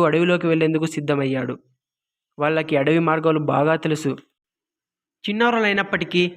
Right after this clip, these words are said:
పెద్దలు చెప్పిన నియమాలు గుర్తుపెట్టుకుని జాగ్రత్తగా అడుగులు వేసుకుంటూ ముందుకు సాగారు. అడవిలో ప్రతిదాని మీద రాజు ఆరాటంగా గమనించాడు. కొన్ని గంటలు నడిచాక ఒకవైపు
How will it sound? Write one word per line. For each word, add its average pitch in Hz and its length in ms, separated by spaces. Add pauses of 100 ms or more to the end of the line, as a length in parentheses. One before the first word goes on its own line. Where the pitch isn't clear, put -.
పెద్దలు 180 380
చెప్పిన 190 260
నియమాలు 185 400
గుర్తుపెట్టుకుని 165 720 (300)
జాగ్రత్తగా 180 600
అడుగులు 170 400
వేసుకుంటూ 170 480 (300)
ముందుకు 175 340
సాగారు. 139 360 (320)
అడవిలో 190 380
ప్రతిదాని 175 640
మీద 160 160 (400)
రాజు 160 280 (120)
ఆరాటంగా 151 500 (140)
గమనించాడు. 139 600 (400)
కొన్ని 170 260
గంటలు 196 320
నడిచాక 156 420 (480)
ఒకవైపు 165 560